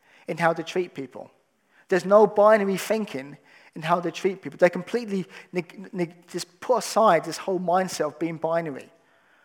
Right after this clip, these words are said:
of being dualistic. And because of that, Jesus says, "Well, there are a one." See what Jesus has done there? He's completely flipped on its head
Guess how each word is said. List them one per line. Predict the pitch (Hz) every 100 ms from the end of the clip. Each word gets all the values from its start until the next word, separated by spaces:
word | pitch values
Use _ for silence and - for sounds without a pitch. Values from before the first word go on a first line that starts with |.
| _ -
of | 156 -
being | 185 180
dualistic. | 175 175 165 - 123 - _ _ _ _ _ _ _ _ _ 170
And | 175
because | 175 170 -
of | -
that, | 135 143 -
Jesus | 175 165
says, | 156
"Well, | 185 226 -
there | 156 151
are | 170 175 -
a |
one." | 220 311 - - _ _ _ _ _ _ _ _ _
See | -
what | 220
Jesus | 220 208
has | 220
done | 247 247 151
there? | 104 - - _ _ _ _ _ _ _ -
He's | 196
completely | - 190 247 220
flipped | - 240 240 202
on | 196
its | 175
head | - 185 143 147